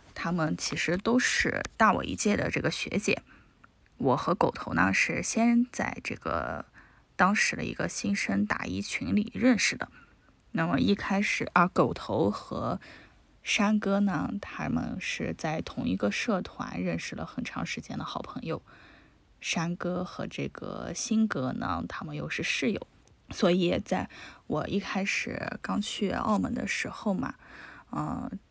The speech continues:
周围的环境都不是很熟悉啊。那么狗头呢，他带我一起去办理入学的这个各种事宜，然后带我去学校的周围附近进行一些采购啊，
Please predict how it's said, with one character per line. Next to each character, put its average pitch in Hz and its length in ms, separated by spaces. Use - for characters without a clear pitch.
周 175 140
围 180 120
的 185 80
环 - 240
境 220 180
都 202 120
不 208 100
是 233 120
很 151 220
熟 - 300
悉 - 380
啊。 160 320
那 185 100
么 180 120
狗 151 200
头 - 300
呢， 180 320
他 175 360
带 180 160
我 - 180
一 - 60
起 - 380
去 - 440
办 185 200
理 - 320
入 202 180
学 - 240
的 175 160
这 170 100
个 165 140
各 220 160
种 - 160
事 - 320
宜， - 340
然 - 100
后 165 160
带 170 200
我 - 240
去 - 580
学 - 180
校 185 200
的 185 200
周 - 200
围 - 260
附 196 240
近 190 240
进 185 180
行 175 120
一 185 100
些 202 220
采 - 340
购 233 280
啊， 202 340